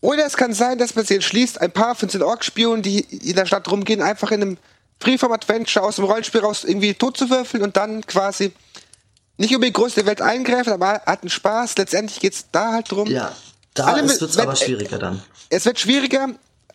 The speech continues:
Speaker 1: aber es geht auch drum, wie viel kann ich bei solchen Freeform-Sachen dann meinen Mitspielenden und Co-Leitenden befähigen, solche Sachen auch selber zu machen, wenn es sich halt
Speaker 2: Ja.
Speaker 1: dynamischer gibt, dann
Speaker 2: Und da kommen wir zu dem Unterschied zwischen einer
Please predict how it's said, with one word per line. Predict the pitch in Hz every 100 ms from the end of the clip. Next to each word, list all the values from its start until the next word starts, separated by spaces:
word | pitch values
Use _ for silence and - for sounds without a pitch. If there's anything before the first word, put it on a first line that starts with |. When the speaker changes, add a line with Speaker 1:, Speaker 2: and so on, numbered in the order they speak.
| _
Speaker 1:
aber | - 214
es | -
geht | 220 - _
auch | - 190
drum, | 196 214 214 - _ _
wie | 220
viel | 269
kann | 226 233
ich | 214
bei | 196
solchen | 208 196
Freeform-Sachen | - 247 220 208 190 214 190
dann | 196
meinen | 185
Mitspielenden | 220 - - 214 208 196 202 -
und | 180 - - _ _ -
Co-Leitenden | 233 233 214 - 185
befähigen, | 180 185 240 247 233 226 - - -
solche | 208 208
Sachen | 233 196
auch |
selber | 185 208
zu | 220 190
machen, | 214 196
wenn | 190
es | 185
sich | 190
halt | 190
Speaker 2:
Ja. | -
Speaker 1:
dynamischer | 190 226 220 196
gibt, | 226 - -
dann | 160 180 160 - - - - -
Speaker 2:
Und | 139 - -
da | 160
kommen | 180 190 185
wir | 185
zu | 180
dem | 170
Unterschied | 185 190 151 165 -
zwischen | 160 139 135
einer | 131 -